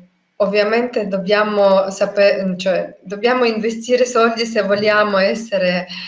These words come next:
raggiungere a un certo momento la libertà finanziaria, dobbiamo investire soldi.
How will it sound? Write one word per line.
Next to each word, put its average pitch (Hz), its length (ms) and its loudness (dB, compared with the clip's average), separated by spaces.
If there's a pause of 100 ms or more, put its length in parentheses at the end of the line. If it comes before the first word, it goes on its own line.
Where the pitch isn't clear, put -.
(260)
raggiungere 196 880 2
a 185 320 0
un 196 140 -4
certo 220 340 -4
momento 196 800 0
la 185 160 -4
libertà 196 520 -4
finanziaria, 202 640 -2
dobbiamo 190 420 -6
investire 185 540 -10
soldi. - 500 -8